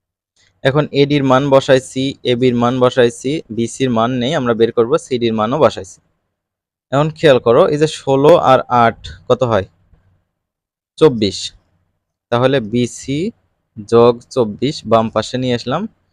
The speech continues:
ডান পাশে ধরো বত্রিশ আছে। তো বিসির মান বের করব,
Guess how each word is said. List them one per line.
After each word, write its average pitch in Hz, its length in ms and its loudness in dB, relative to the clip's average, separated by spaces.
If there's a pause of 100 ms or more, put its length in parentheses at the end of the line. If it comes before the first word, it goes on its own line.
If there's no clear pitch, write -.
(240)
ডান 117 200 0
পাশে 123 320 -4
ধরো 120 320 -2
বত্রিশ 113 460 -2
আছে। 95 240 -12 (500)
তো 113 60 -14
বিসির 131 380 -4
মান 135 240 0
বের 131 160 0
করব, 123 260 0